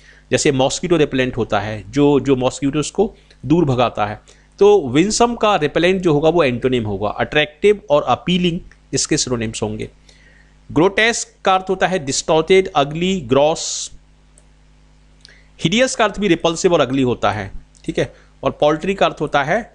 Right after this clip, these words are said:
वर्थलेस, मीजली, वर्थलेस, ट्रिवियल और पेटी। जैसे हम बोलते हैं पेटी अमाउंट, एक छोटा सा अमाउंट। ठीक है, ट्रिवियल, ट्रिवियल इशूज मतलब छोटे छोटे इशूज। वर्थलेस मतलब जिसकी कोई कीमत नहीं है।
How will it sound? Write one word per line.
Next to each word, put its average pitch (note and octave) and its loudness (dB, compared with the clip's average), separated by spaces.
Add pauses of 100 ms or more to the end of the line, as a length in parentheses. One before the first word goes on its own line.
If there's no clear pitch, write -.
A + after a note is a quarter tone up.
(120)
वर्थलेस, E3 0
मीजली, D#3+ 0 (840)
वर्थलेस, D#3+ 0
ट्रिवियल E3 2
और C#3+ -2
पेटी। D3+ 0
जैसे D3+ 0
हम D#3+ 2
बोलते D#3+ 0
हैं F#3 0
पेटी F3 0
अमाउंट, B2+ 0
एक - -4
छोटा E3 0
सा C#3+ 2
अमाउंट। A2 -6 (400)
ठीक F#3+ 0
है, E3+ -2
ट्रिवियल, G3 -2 (100)
ट्रिवियल E3+ 2
इशूज D#3 -4
मतलब D3 0
छोटे E3+ 0
छोटे D#3+ -2
इशूज। B2+ -2 (380)
वर्थलेस F#3+ 0
मतलब E3+ -2
जिसकी D#3 -2
कोई D#3+ 2
कीमत C#3+ -2
नहीं A#2+ -4
है। G#2+ -10